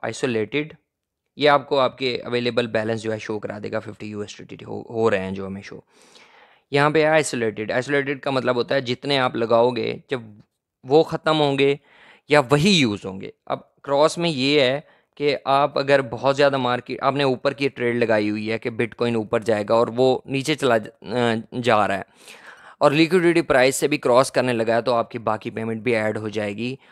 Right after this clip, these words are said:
उसकी लिक्विडिटी बढ़ाने के लिए। लिक्विडिटी क्या होती है कि दस यूएसडी आपने लगाए,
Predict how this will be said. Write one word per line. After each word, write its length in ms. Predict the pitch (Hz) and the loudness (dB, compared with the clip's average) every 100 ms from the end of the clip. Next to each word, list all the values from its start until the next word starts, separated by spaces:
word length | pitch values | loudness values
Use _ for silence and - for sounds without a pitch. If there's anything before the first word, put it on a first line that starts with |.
| _ | _
उसकी 260 | - - 131 | -20 -6 0
लिक्विडिटी 540 | 120 107 113 107 117 | 2 2 2 0 0
बढ़ाने 440 | 120 113 - 107 101 | 0 0 0 -4 -6
के 100 | 98 | -8
लिए। 220 | 98 107 | -10 -6
लिक्विडिटी 460 | 117 127 156 156 156 | -2 0 0 0 2
क्या 160 | 131 | 4
होती 280 | 117 107 120 | 4 2 -2
है 160 | 131 147 _ _ - - _ | -2 -4 _ _ -20 -20 _
कि 100 | 170 | -2
दस 680 | 135 113 160 - - 196 170 - | 0 6 6 4 -2 0 0 0
यूएसडी 460 | 143 147 147 151 | 2 2 4 4
आपने 240 | 143 131 143 | 4 4 2
लगाए, 400 | 117 110 123 | 2 4 2